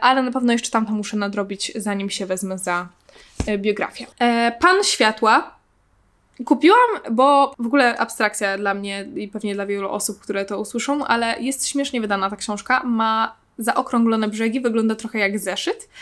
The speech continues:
E, skojarzyło mi się to od razu z, z dobrymi czasami, kiedy chodziłam do szkoły i miałam jeszcze zeszyty, a to było lata temu. E,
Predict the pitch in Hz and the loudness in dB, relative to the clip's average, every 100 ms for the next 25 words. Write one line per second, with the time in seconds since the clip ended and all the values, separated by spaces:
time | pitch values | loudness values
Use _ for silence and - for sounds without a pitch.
0 | - - - 226 226 240 240 311 311 285 | -18 -14 -2 0 0 -2 0 2 2 2
1 | 262 262 233 220 233 233 226 - 233 214 | 0 -2 -2 -2 -2 -4 -6 -6 -8 -4
2 | 214 220 269 254 240 226 233 226 214 226 | -2 2 2 2 0 0 2 2 0 -2
3 | 214 220 220 208 214 - 220 214 196 208 | -2 -2 -2 -2 -2 -4 -2 -2 0 0
4 | 214 208 202 220 202 208 196 202 220 214 | -2 -2 -4 -6 -6 -8 -8 -6 -4 -2
5 | 220 202 196 196 202 185 190 190 202 311 | 0 2 4 2 2 0 0 -2 -2 -4
6 | - 214 214 214 | -4 -4 -2 -2